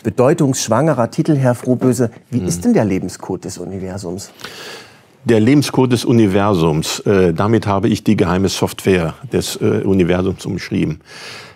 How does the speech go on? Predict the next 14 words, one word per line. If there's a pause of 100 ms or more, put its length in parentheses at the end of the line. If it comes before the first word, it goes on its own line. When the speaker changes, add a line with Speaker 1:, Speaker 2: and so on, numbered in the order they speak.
(100)
Speaker 2:
Geheime
Software,
äh,
deswegen,
äh, (100)
weil
es,
äh,
Informationsmuster,
äh,
gibt
oder
ein
Informationspool,